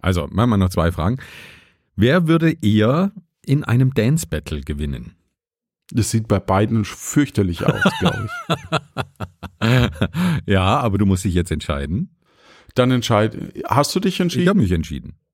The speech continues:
Speaker 2: Ich entscheide mich für dich.
Speaker 1: Ja, danke. Ich, ich entscheide mich auch für mich. Also, äh, doch. Also, ich, so ein bisschen blöd rumhampeln auf, auf der Tanzfläche, das kann ich einigermaßen.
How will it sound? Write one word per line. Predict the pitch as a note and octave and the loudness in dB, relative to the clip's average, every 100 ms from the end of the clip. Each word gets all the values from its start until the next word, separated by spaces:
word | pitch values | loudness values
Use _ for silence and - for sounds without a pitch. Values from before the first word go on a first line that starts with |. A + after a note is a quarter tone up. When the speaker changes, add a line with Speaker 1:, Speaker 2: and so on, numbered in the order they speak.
| _ _ | _ _
Speaker 2:
Ich | - B2 - | -2 0 0
entscheide | A#2 A#2 G2+ G2 | 0 2 0 0
mich | F#2 | -2
für | - | -4
dich. | - F#2 - - _ _ | -10 -12 -18 -20 _ _
Speaker 1:
Ja, | F#2+ F2 - | -2 -2 -2
danke. | D#2 G#2 B2+ F#2+ E2+ | 0 2 0 0 0
Ich, | E2+ G2+ - | 0 -4 -4
ich | - - | -6 -2
entscheide | G2 F2 E2+ | -2 0 2
mich | E2 | 2
auch | D2 D2 | 0 -2
für | - | -6
mich. | - - _ _ - - - _ _ - | -8 -14 _ _ -20 -20 -20 _ _ -4
Also, | G2+ G2 G2+ | 0 2 4
äh, | G2+ - - - - | 2 -2 -8 -12 -8
doch. | - A2 - - _ _ _ _ | -2 -2 -4 -12 _ _ _ _
Also, | - - | -8 -6
ich, | - - - - - | -8 -10 -14 -14 -8
so | B1+ | -6
ein | C2+ | -4
bisschen | - F#2 - F#2+ F2+ D#2+ _ - - - | -2 0 2 2 2 0 _ -20 -18 -4
blöd | G2 F#2+ F2 | 0 2 2
rumhampeln | F2+ G#2 C3 B2+ A2+ A2 | 2 4 4 2 2 2
auf, | F#2+ F#2 - | 0 -2 -2
auf | F2+ F#2+ - | 0 0 -2
der | - F2 F2 E2+ F2 | -2 2 2 0 0
Tanzfläche, | F#2 F#2+ - G2 F2+ F2+ F2+ - - _ | 0 0 0 0 2 2 0 -8 -20 _
das | F2 F2 | -6 -6
kann | - F#2 | -2 0
ich | F2+ - | 0 -2
einigermaßen. | C2+ C#2+ A#1+ A1 A1+ - | -6 -8 -10 -12 -14 -20